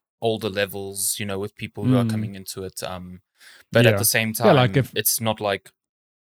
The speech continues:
Speaker 1: like, if I had to jump into it with you now, it's like, there's no reason both of us can't, can't play.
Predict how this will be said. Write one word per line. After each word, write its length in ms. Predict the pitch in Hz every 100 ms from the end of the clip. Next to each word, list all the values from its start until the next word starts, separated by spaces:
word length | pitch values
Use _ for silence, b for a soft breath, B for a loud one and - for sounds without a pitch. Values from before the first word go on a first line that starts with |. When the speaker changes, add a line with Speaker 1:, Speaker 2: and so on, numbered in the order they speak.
| _
Speaker 1:
like, 240 | - 113 113
if 140 | -
I 140 | 110 113
had 100 | 110
to 100 | 117
jump 300 | 113 107 107
into 280 | 104 - 104
it 160 | 98
with 160 | 104 95
you 200 | 101 107
now, 380 | 95 87 87 82 -
it's 160 | 110 -
like, 160 | 95 - _ _ _ _ _ _ _ - - _ _ _
there's 240 | 107 113 110
no 280 | 113 113
reason 720 | 110 104 101 104 110 107 101 92 _
both 220 | 104 104
of 80 | -
us 400 | 104 - - - -
can't, 400 | - 95 95 - - -
can't 240 | 110 98
play. 240 | - 104